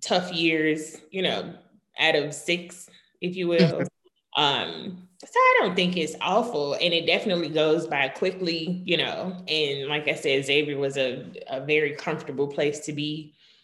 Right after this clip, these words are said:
Speaker 1: So, you know, if you're looking for help or need help, they definitely swarm in to be there for you and provide that assistance. So, you know, I don't, it wasn't the worst thing I've ever done. I'll say that.
Speaker 2: Mm.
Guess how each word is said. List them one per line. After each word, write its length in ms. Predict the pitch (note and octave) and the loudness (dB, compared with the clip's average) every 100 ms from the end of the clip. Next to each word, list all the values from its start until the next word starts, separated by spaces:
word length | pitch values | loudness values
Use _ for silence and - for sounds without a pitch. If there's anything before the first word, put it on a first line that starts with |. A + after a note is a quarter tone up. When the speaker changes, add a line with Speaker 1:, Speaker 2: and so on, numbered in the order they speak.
| _ | _
Speaker 1:
So, 500 | - C3 B2 A#2 A2 | 2 4 4 2 -2
you 220 | C#3 D3 | -4 -4
know, 200 | A#2 D#2 | -4 -4
if 180 | G2 D3+ | -6 -4
you're 260 | C#3+ C#3+ | -2 -2
looking 360 | C3+ D3 D3 C#3 | 0 -2 -2 -4
for 120 | C#3 | -4
help 300 | D3 C#3+ C#3 | -2 0 0
or 100 | B2 | -2
need 360 | A#2+ D3 D3 D3 | -4 -4 -4 -2
help, 240 | C#3+ C#3 | -2 -2
they 120 | C3 | -2
definitely 520 | C3 C3+ C3+ C3+ C3+ C3+ | 2 0 0 -4 -4 -6
swarm 460 | - C#3 C#3 C#3 | -4 -2 0 0
in 260 | C#3 C3+ C#3 | 0 -2 -4
to 120 | C#3 | -8
be 200 | C3+ C#3 | -6 -2
there 220 | C#3 C3+ | 0 0
for 220 | C3+ C#3 C#3 | 0 0 0
you 200 | C#3 C3 | 0 -4
and 100 | A#2+ | -4
provide 460 | C3+ C3+ C#3 C#3+ | -4 0 2 0
that 280 | C#3+ C#3+ - - - - | 0 -2 -4 -12 -20 -12
assistance. 720 | C#3+ - D3 D3+ C#3+ D3 - _ _ _ | -6 2 2 2 -6 -6 -10 _ _ _
So, 720 | - - C3 B2 B2 F2+ F3 F3+ - _ _ _ _ _ - - | -14 0 2 2 0 -4 -4 -10 -12 _ _ _ _ _ -20 -6
you 120 | D#3 | -4
know, 240 | C#3+ - F3+ - _ _ - | -4 -10 -12 -14 _ _ -2
I 100 | B2+ | 0
don't, 220 | C#3+ C#3+ - C#3 | 0 -2 -2 0
it 160 | D3+ | 4
wasn't 300 | E3+ E3 D3 | 4 4 -2
the 60 | C#3 | -2
worst 280 | C3+ C#3 - | -2 -2 -2
thing 160 | B2 | -2
I've 160 | A#2 A#2 | -2 -4
ever 200 | - C#3+ | -8 -8
done. 260 | C#3 C#3 C3+ | -8 -10 -10
I'll 140 | B2+ B2 | -12 -12
say 200 | A#2+ - | -12 -12
that. 200 | - | 0
Speaker 2:
Mm. 100 | G3+ | 2